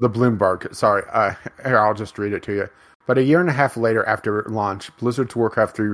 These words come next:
Reforged remains incomplete, and the company is left facing, uh, questions, including whether it will be able to recover, uh, from the brand damage caused by the missed expectation.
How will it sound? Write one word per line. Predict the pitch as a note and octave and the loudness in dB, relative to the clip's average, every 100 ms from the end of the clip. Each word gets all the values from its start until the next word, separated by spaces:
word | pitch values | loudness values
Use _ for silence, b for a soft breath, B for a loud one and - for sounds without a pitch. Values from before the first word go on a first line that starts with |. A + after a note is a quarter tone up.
| G2 | -4
Reforged | - G2+ F#2 - | -2 -2 -2 -4
remains | F#2 G#2 G#2 G#2+ - | -8 -6 -6 -8 -8
incomplete, | A2+ A2 A2 F#2 F#2+ - - b b _ _ - | -8 -6 -8 -6 -8 -8 -16 b b _ _ -6
and | G#2+ | -4
the | |
company | - B2 C3+ B2+ | -2 -2 2 2
is | G#2 | 2
left | A#2 A2+ | 2 2
facing, | - G#2+ G2 A2 A2 A2 - b b _ - | 2 0 0 -4 -6 -8 -12 b b _ 0
uh, | A2 | 0
questions, | - B2 - - G2+ | 2 2 2 0 -4
including | - G#2+ - - B2+ B2 A2 | -4 -6 -2 2 4 4 2
whether | A2 A2 A2+ A2 | 0 2 2 0
it | G2+ G2 | -2 -2
will | G#2 G2 - | -2 -2 -4
be | G#2 A2+ | -2 0
able | G#2+ | 0
to | G#2+ | 0
recover, | G2 G2 G2 G2+ F2+ - - | -2 -2 0 0 0 -8 -8
uh, | G2+ | -8
from | - G2 | -6 -6
the | F#2+ | -4
brand | F2 G2 G2 | -2 -4 -2
damage | F#2+ F#2 F#2 - | -6 -6 -8 -4
caused | - F#2+ - | 0 0 2
by | F#2+ F2+ | 2 2
the | F#2 | -2
missed | F#2 - | -4 -4
expectation. | F2 - F2+ - F2 - - | -4 -4 -6 -4 -6 -6 -14